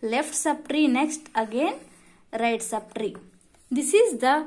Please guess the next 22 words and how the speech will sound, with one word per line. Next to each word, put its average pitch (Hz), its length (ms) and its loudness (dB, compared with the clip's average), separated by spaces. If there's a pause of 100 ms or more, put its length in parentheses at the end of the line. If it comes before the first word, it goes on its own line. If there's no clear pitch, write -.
(160)
pre-order 302 580 4
traversal, 214 600 -2
that 226 180 0
is 381 240 0 (260)
A, 254 300 0
B, 277 420 -2 (220)
D, 294 380 0 (100)
E, 269 260 0
C, - 560 -2
F, 226 320 -4
G. 233 280 -4 (260)
This 240 220 -6
is 240 220 -6
the 381 260 0 (520)
upcoming 247 580 -2 (180)
pre-order 247 540 0 (340)
traversal. 220 680 -4 (1400)
Now 269 220 2
we 330 380 0 (460)
go 240 240 2
through 247 180 0
the 330 280 0